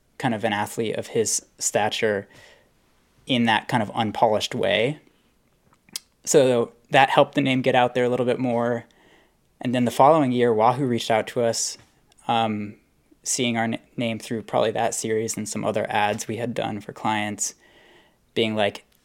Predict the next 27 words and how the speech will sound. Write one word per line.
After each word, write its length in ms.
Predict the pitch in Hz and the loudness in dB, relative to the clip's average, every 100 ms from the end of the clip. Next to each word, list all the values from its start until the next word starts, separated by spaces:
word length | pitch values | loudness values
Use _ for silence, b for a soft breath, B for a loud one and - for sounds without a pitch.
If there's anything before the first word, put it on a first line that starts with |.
| _ _ _ _ _ | _ _ _ _ _
"Hey, 180 | - 131 | 2 4
I 40 | |
wanna 200 | 117 110 | 6 2
do 120 | 110 | 2
this 160 | 117 113 | 2 4
other 340 | 143 131 117 - _ _ - | 4 6 4 -2 _ _ -10
series 480 | - 117 113 - - - | 0 0 0 -4 -10 -8
called 300 | 131 113 101 | 2 2 4
Wahoo 280 | 110 107 113 | 0 0 -4
Frontiers." 760 | - 190 - 190 151 147 - - B B B B B | -6 -2 2 6 6 4 0 -6 B B B B B
And 440 | - 127 117 110 - - - b b b b b b b _ _ | 0 4 4 2 -4 -12 -20 b b b b b b b _ _
that's 380 | - 139 135 - | 2 4 4 -2
kind 220 | - 139 | 0 2
of 160 | 117 - - | 2 -2 -2
Matt 300 | 139 120 - | 4 4 4
Porter's 440 | - 127 123 110 | 4 4 4 2
brainchild. 880 | - - 139 123 113 113 - 117 110 | -6 -16 0 2 2 0 2 4 2
He's 160 | 123 113 | -2 -2
the 80 | 110 | 0
head 140 | 127 | 0
of 80 | 110 | 0
content 420 | - 117 110 117 | 0 -2 0 -4
over 240 | 117 107 104 | -4 -2 -2
at 100 | 110 | 0
Wahoo 240 | 104 110 | -2 -4
Fitness. 580 | - - 117 107 - - _ | -4 -4 -2 -4 -6 -8 _
And 460 | - 117 110 107 107 | -4 0 0 -2 -8